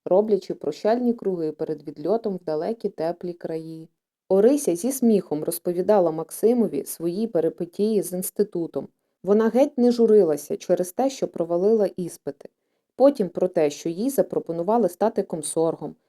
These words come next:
і як їй не хочеться, але вона не наважиться відмовитися. Говорила про другорядне, аби не чіпати болючу тему кохання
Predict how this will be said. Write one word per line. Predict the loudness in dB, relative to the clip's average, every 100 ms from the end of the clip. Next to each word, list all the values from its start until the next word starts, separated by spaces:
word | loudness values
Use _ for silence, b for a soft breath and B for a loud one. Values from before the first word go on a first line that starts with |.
| _ -4
і | 2
як | 2 2
їй | -2 0
не | 2 2
хочеться, | 2 2 2 -2 -14 -14 -16 _ _ 0
але | 4 4
вона | 4 2
не | 4 4
наважиться | 4 4 2 0 -6 -6
відмовитися. | -6 -6 -6 -6 -8 -12 -16 -18 _ _ _
Говорила | -6 -2 4 6 6 6
про | 2 -2
другорядне, | 2 2 4 4 2 2 -4 -12 _ _ -6
аби | 0 2
не | 2
чіпати | 0 0 2 2 2
болючу | -2 -2 -2 -2
тему | -2 0 0 -2
кохання | -6 -8 -8 -6 -8